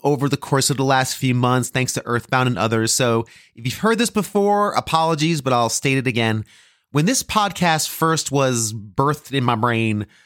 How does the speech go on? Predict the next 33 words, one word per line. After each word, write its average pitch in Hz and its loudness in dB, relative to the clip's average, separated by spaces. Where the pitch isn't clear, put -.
a 113 -6
few 131 -2
years 127 2
ago, 101 -2
it 143 -4
was 139 0
initially 208 2
intended 151 -2
to 143 0
be 123 -2
a 101 -6
year 113 0
commit. - -8
That's 143 0
what 175 2
I 156 2
said 147 -2
to 139 0
my 131 2
wife. 107 0
I'm 107 -6
like, 107 -2
"Jane, 214 -2
I 110 -4
wanna 110 0
do 131 0
another 135 0
show. 294 0
It's - -20
gonna 151 0
be 147 2
a 139 2
year, 233 0